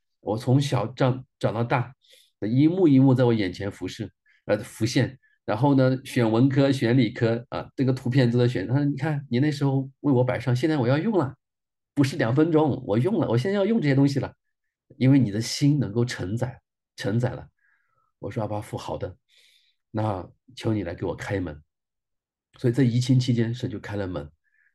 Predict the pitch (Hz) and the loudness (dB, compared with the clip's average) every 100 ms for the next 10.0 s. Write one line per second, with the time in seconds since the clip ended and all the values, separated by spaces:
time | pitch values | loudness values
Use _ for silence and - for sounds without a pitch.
0 | _ _ - - 107 104 85 71 - - | _ _ -16 -10 -6 -6 -8 -14 -18 -20
1 | _ - 98 95 98 - 127 135 85 87 | _ -10 -6 -6 -6 2 4 4 0 -4
2 | 104 90 98 - _ _ _ _ - 175 | -4 -4 -10 -12 _ _ _ _ -10 -4
3 | 113 92 98 87 87 101 92 90 _ _ | -4 -4 -6 -10 -10 -10 -10 -10 _ _
4 | _ _ _ _ _ _ _ _ _ - | _ _ _ _ _ _ _ _ _ -6
5 | 110 147 131 131 123 120 90 90 131 156 | -2 2 4 4 2 0 -4 0 2 4
6 | 127 110 113 104 - 104 - 104 - 95 | 4 4 2 0 -4 -4 -4 -8 -6 -6
7 | 101 - 101 95 87 - 127 123 127 95 | -8 -4 -4 -2 -6 -2 2 2 2 -4
8 | 101 - 107 101 90 - _ _ _ - | -4 -6 -4 -4 -8 -10 _ _ _ -8
9 | 117 120 120 110 113 107 120 113 92 78 | -6 -6 -4 -4 -2 0 2 2 -2 -10